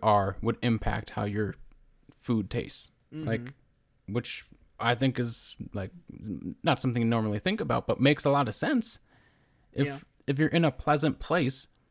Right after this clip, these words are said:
Speaker 1: the food will taste better compared to, like, underneath a bridge sitting on a tire next to, uh, a, a garbage can that's on fire for heat. <laughs> Like, their food's probably not gonna taste so good there.
Speaker 2: I would like to know what sounds make food taste fresher.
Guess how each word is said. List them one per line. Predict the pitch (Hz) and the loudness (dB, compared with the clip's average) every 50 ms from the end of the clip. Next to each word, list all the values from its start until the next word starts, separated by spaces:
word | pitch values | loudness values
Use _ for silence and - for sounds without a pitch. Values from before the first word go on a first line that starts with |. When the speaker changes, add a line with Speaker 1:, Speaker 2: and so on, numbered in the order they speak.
| _ | _
Speaker 1:
the | - 127 147 131 | -2 -2 -2 0
food | - - 160 175 170 151 | 0 2 2 2 4 4
will | 147 147 135 | 4 4 4
taste | - 170 185 196 - - | 4 0 -2 -2 0 0
better | 131 117 117 123 | 0 2 2 0
compared | - - 135 127 - 147 151 143 135 | 0 0 0 2 4 4 4 4 2
to, | - - 143 | 0 0 2
like, | 135 139 131 123 - - - _ _ _ _ _ _ _ _ _ _ _ _ _ _ - | 4 4 2 2 0 -4 -16 _ _ _ _ _ _ _ _ _ _ _ _ _ _ 0
underneath | 143 165 160 160 160 165 165 160 - | 2 2 4 4 4 4 4 4 2
a | 160 | 0
bridge | 135 - 170 190 190 156 131 - | 0 0 2 2 2 2 0 0
sitting | - 160 151 160 156 151 | 0 0 2 2 2 2
on | 151 147 | 4 2
a | 147 | 2
tire | 139 - - 196 226 208 135 117 101 98 - - | 0 0 0 0 2 2 0 0 -2 -4 -4 -2
next | - 131 139 - - | -2 -2 0 0 -2
to, | - - 143 143 143 139 139 - - - _ _ _ _ _ - | 0 2 4 4 4 2 0 -2 -6 -12 _ _ _ _ _ -2
uh, | - 131 131 131 - - - | 0 2 2 2 2 0 -2
a, | 135 - - 143 - _ _ _ _ - | -2 0 -2 -6 -8 _ _ _ _ 2
a | 143 143 143 139 | 4 4 4 4
garbage | 123 - - 139 143 180 185 202 - | 0 -2 -2 0 2 2 2 0 0
can | - - 120 113 | 0 0 0 2
that's | 107 107 - | 0 0 0
on | 113 110 104 | 0 0 0
fire | - 117 113 110 113 110 | 0 2 2 2 2 0
for | - - 123 | 0 0 -2
heat. | 127 185 160 135 - - 143 147 | 0 0 -2 -2 0 0 0 2
<laughs> | - - | 4 4
Like, | 165 - - - 294 - 143 - - - | 2 4 4 2 2 2 0 -4 0 4
their | - 233 220 | 4 4 6
food's | - 285 269 233 214 | 6 6 4 4 4
probably | - - 240 254 254 | 4 6 6 8 8
not | 277 269 269 | 6 6 4
gonna | 247 254 | 4 4
taste | - 262 254 247 - | 6 4 4 4 4
so | - 180 151 | 2 2 2
good | 135 143 127 117 | 2 2 2 2
there. | 117 117 - - - - - 151 151 160 165 165 170 - _ _ _ _ _ _ _ _ - _ _ _ _ - | 2 0 0 -4 -6 -8 -8 -8 -8 -10 -12 -16 -18 -20 _ _ _ _ _ _ _ _ -20 _ _ _ _ -2
Speaker 2:
I | 160 170 | 0 0
would | 185 196 185 | 0 2 2
like | 147 131 131 - | 0 0 0 0
to | - 131 | 0 0
know | 123 120 117 | 0 2 2
what | 120 131 123 - - | 2 2 0 0 -2
sounds | - - 135 123 127 131 123 110 - | -4 0 2 2 2 2 0 -2 -2
make | 131 123 113 - | -2 -4 -4 -4
food | - - 135 131 127 - | -2 0 0 0 0 0
taste | - 123 117 - - | -2 -2 -2 -4 -6
fresher. | - - - 151 135 160 - - - 240 254 | -10 -8 -4 -2 -2 -2 -2 -2 -2 -2 -2